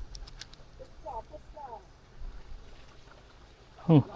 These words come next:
Jatuh sambut lalu dah. Oh, kasar.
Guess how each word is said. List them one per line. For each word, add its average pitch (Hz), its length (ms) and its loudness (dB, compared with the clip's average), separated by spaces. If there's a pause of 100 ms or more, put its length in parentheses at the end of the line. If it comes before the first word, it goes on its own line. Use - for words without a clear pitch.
(1300)
Jatuh 196 400 12
sambut 220 320 12
lalu 208 320 12
dah. 113 200 12 (280)
Oh, 175 160 12
kasar. 131 560 12